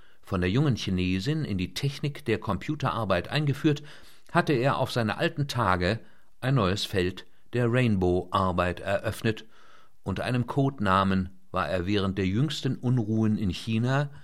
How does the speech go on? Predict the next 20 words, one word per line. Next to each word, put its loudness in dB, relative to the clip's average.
zu 0
einer 2
der 4
wichtigsten 0
Informationsquellen 0
der 4
Londoner 4
Gefangenenhilfsorganisation -2
Amnesty -2
International -2
geworden. 0
Seit 4
Monaten 4
hatte 2
er -2
schon 0
Aussagen 2
von 0
Flüchtlingen 0
gesammelt, 4